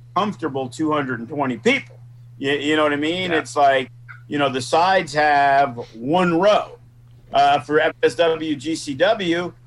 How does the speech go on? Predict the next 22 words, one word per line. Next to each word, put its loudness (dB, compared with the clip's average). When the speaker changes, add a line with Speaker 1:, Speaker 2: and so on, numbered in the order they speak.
Speaker 1:
we 2
might 2
have 4
two -6
rows 2
and -4
no 2
guardrails. -2
So 4
people -10
get 2
up 4
from -4
over 0
there 4
by 2
where 0
the, -4
the -6
runway -2
is. -6
Man, -2